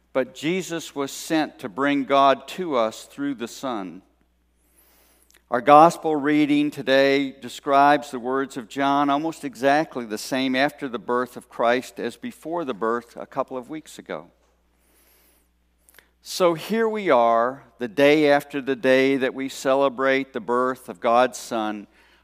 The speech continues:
our Savior, Jesus Christ. The story of Jesus continues,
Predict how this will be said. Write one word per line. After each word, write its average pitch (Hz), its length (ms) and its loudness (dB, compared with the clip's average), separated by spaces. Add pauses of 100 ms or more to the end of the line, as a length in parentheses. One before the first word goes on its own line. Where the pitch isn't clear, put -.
our 117 180 0
Savior, 113 600 -4
Jesus 101 480 -16
Christ. 90 560 -14 (1500)
The 120 80 -8
story 190 760 0
of 170 220 -4
Jesus 147 680 -8
continues, 110 1080 -12